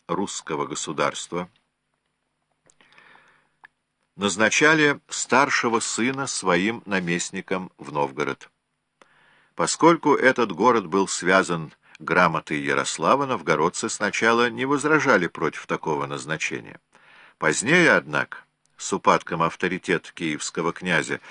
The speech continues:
и усилением соперничества между разными ветвями дома Рюрика, новгородцы оказались в том положении, когда они могли делать выбор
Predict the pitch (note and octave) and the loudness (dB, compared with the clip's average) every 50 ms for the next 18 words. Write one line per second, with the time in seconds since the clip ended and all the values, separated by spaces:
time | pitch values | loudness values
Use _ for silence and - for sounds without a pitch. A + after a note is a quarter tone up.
0 | - - - - D#2+ D#2 D#2 D#2 - - F#2 E2+ F2 F2 E2 D2+ D#2 D#2 D2+ D2 | -20 -20 -16 -8 -6 -4 -4 -4 -4 -2 0 2 2 2 2 2 0 -2 -2 0
1 | - - F#2+ E2+ - G#2+ G2 F2+ D#2+ C#2+ C#2 C2 - - - - - - D#2+ D2 | 2 2 2 2 4 4 4 4 4 2 -2 -6 -8 -8 -8 -8 -6 -6 -6 -2
2 | D2 D#2 D2 C2 B1+ D#2 D#2+ - D#2+ D#2+ F2 E2+ D2+ C#2 - D2+ C#2+ C#2+ C#2+ C#2 | -2 -2 -2 -2 -2 -2 -2 -2 0 2 2 2 2 0 -2 -8 -8 -6 -6 -6
3 | D2 D#2+ - - E2 D#2+ D2+ C#2 C2+ C#2 B1+ - D#2+ D#2 C#2+ C#2+ D2 F2+ B2 D3+ | -6 -8 -6 -4 -2 0 0 0 -2 -6 -4 -2 0 0 0 0 0 0 0 0
4 | D3+ C#3+ - - C#3+ C3+ - - - - - - - E2 D#2+ D#2 C#2+ D2+ E2+ F2 | -2 -2 0 0 0 0 0 -4 -14 -18 -20 -12 -4 -2 -2 0 2 2 4 6
5 | G#2+ D3+ F#3+ - - - A2+ F#2+ F2 - F2+ E2 D#2 G2+ A2+ A2 F#2+ - - - | 6 6 4 4 2 2 2 2 2 2 -2 0 2 2 2 2 0 -2 -6 -2
6 | - F#2+ F2 D#2 C#2+ - D#2+ D2 C#2+ C#2 C#2+ G2+ B2+ D3 D3 D3 C#3 C3 - G2 | 0 2 2 2 0 -4 -4 -2 -2 -2 0 0 0 0 -2 -4 -6 -4 -2 -4
7 | D2+ C#2+ C#2 F2+ A2 B2 B2+ C3 B2+ A#2+ A#2 F#2+ - D#2 F#2 G#2+ F#2 D2+ E2 F#2+ | -4 0 2 2 4 4 2 0 -2 -2 -2 -4 -2 -4 -4 -4 -2 0 0 2
8 | G#2 A2 - - E2 E2 F#2 F#2 F2 G2 F#2+ | 2 0 -2 -4 -2 -2 0 0 2 0 -2